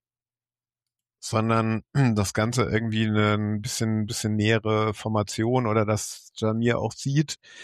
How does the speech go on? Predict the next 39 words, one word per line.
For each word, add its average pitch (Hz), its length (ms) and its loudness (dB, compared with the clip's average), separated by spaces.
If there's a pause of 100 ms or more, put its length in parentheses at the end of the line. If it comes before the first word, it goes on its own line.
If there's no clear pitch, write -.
(960)
geht 131 260 2
nicht 147 400 2
und 117 120 -2
ich 113 120 0
gehe 117 220 4
raus. 110 380 2
Und 101 120 0
er 101 120 4
probiert 117 400 2
zur - 160 -4
Zeit 113 280 0
immer 113 600 2
irgendwo 117 240 -2
mitten 117 280 -4
durchzurennen. 127 840 0
Klar, 117 520 2 (440)
es - 160 -10
sind 123 160 -4
dann 107 140 2
auch, - 400 -6 (1400)
gibt - 220 -6
ihm 151 140 -2
die 127 220 2
O-Line 123 400 2
nicht 123 240 -8
die 123 180 -2
Zeit, 123 340 0
wie 113 80 0
er 110 60 4
es 110 120 -2
vielleicht 113 220 0
schon 110 140 -4
letztem 110 280 0
Jahr 107 160 0
gewöhnt 104 480 -4
war 131 220 2
oder 113 140 0
gewohnt 104 440 -4
war. 123 260 0